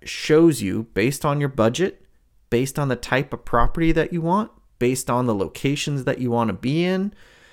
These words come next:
we show you what has recently sold. Not what the asking price is, but what the sold price is.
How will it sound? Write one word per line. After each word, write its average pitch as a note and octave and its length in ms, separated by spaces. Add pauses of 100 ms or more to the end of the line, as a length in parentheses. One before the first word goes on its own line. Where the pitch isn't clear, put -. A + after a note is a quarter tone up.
(540)
we C#3+ 200
show D#3+ 320
you C3+ 160
what A#2 180
has A2 220
recently A2+ 640
sold. D#2+ 800
Not D#3+ 200
what - 140
the A2+ 160
asking G#2+ 460
price G2+ 320
is, A2 100
but C3+ 120
what G#3+ 260
the G3 80
sold F#2 560
price - 340
is. - 320